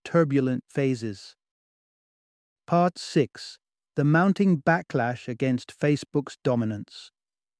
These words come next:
Mark Zuckerberg, no stranger to harsh criticism by twenty nineteen,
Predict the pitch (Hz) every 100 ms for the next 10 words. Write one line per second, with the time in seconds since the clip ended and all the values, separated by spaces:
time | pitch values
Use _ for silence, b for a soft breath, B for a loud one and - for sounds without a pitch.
0 | _ _ - 160 196 170 170 160 156 123
1 | 120 135 - _ - 147 170 - 165 165
2 | 165 151 147 123 156 143 - 175 165 147
3 | 143 147 156 127 - 151 139 139 131 131
4 | 139 120 131